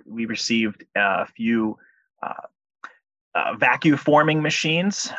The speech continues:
uh, where you melt some plastic and you stick a vacuum cleaner with it and it would create a mold.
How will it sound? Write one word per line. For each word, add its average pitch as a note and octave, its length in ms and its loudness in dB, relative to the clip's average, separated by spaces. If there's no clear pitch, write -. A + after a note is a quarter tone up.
uh, G2 180 2
where G#2 140 -2
you G#2 100 0
melt A2+ 260 2
some G#2+ 140 -4
plastic C#3+ 640 0
and G#2 160 -2
you G2 80 -8
stick - 260 -8
a F#2+ 60 -10
vacuum A#2 400 0
cleaner C3+ 280 -2
with C3 240 2
it - 160 -4
and G#2+ 120 -6
it - 40 -6
would G2+ 180 -4
create A2+ 260 -4
a G2+ 40 -6
mold. C3 440 -2